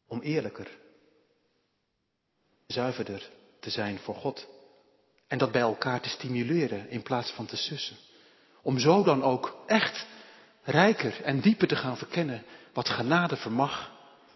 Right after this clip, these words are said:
in onze zwakheid. En zo dus minder op onze tenen te lopen, minder onszelf te bewijzen, minder de stand op te houden, maar werkelijk te omarmen wat Jezus al zei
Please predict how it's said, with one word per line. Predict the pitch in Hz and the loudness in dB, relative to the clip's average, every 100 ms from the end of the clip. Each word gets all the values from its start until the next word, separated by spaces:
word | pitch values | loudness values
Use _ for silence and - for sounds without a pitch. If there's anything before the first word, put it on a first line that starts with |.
| _ _ _ _ _ | _ _ _ _ _
in | - 120 | -8 -6
onze | 127 143 - | -4 -2 -2
zwakheid. | 101 107 - 92 87 - - - - _ _ _ _ _ _ _ _ _ _ _ _ _ _ _ | 0 0 -2 -8 -8 -12 -18 -20 -20 _ _ _ _ _ _ _ _ _ _ _ _ _ _ _
En | - 143 | 2 6
zo | 180 180 | 8 10
dus | 180 | 10
minder | 185 247 180 | 10 10 10
op | 143 - | 8 6
onze | 127 - | 0 0
tenen | 170 175 120 | 0 2 0
te | 113 | -4
lopen, | 101 98 - 98 - - - - - _ | -4 -4 -6 -14 -16 -20 -20 -20 -20 _
minder | - 185 269 220 | 0 8 12 12
onszelf | 160 147 165 156 - | 10 4 4 4 2
te | 135 | -4
bewijzen, | 120 131 147 127 98 101 - - - - _ _ _ - | 0 2 2 0 -4 -10 -16 -20 -20 -20 _ _ _ 0
minder | 139 160 147 | 2 4 2
de | |
stand | 131 - 143 113 | -2 -2 -2 -2
op | 98 | -6
te | 104 | -6
houden, | 92 87 87 - - _ _ _ _ _ _ _ _ _ _ _ _ _ | -6 -8 -10 -16 -20 _ _ _ _ _ _ _ _ _ _ _ _ _
maar | 127 113 | -4 -2
werkelijk | 110 160 185 185 | 0 -2 -2 -6
te | - 180 | -4 -2
omarmen | 147 147 147 143 | -2 -2 -4 -4
wat | 131 127 | -4 -2
Jezus | 131 165 160 123 | 0 0 -4 -6
al | - | -6
zei | - 95 92 | -4 -4 -6